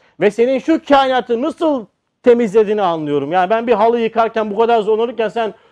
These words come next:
bütün kainatı baştan başa temizleyip duruyorsun. Ya Rabbi senin temizlik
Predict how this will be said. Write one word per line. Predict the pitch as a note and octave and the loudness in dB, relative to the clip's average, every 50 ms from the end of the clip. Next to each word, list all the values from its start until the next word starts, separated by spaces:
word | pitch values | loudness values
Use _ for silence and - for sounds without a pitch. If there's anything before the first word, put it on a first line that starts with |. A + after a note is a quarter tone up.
| _ _ E3 | _ _ -6
bütün | F#3 - C#4+ D#4 D4+ A#3 | -2 0 0 0 0 0
kainatı | - C#4 A#3+ A3 A3 G#3+ G3+ F#3+ - G3 | 2 2 2 2 2 0 -2 -2 0 0
baştan | F#3+ G3+ G3 F#3 - A#3 A3 G3 | 0 0 0 0 -2 -4 -4 -4
başa | F#3 F3 E3+ | -4 -6 -6
temizleyip | - - B3+ A#3+ G3+ E3 D#3 F#3 G3+ F3+ D3+ | -4 -2 -2 -2 -2 -2 -4 -6 -6 -6 -8
duruyorsun. | D#3+ E3 F3+ F3+ D#3+ C3+ - D#3 E3 - _ _ _ _ _ _ _ _ _ _ _ _ _ _ _ _ _ _ _ _ _ _ _ _ - | -8 -6 -6 -6 -6 -8 -10 -14 -16 -16 _ _ _ _ _ _ _ _ _ _ _ _ _ _ _ _ _ _ _ _ _ _ _ _ -12
Ya | - C3+ A#3 | -10 -6 -6
Rabbi | G3 C#3+ - - C#3+ | -6 -6 -6 -10 -10
senin | - G3 G3+ G#3 G3+ | -8 -6 -6 -6 -6
temizlik | F#3+ - G3 F#3+ G3 F#3 E3+ F#3 G3 - | -4 -4 -4 -4 -4 -6 -6 -8 -10 -10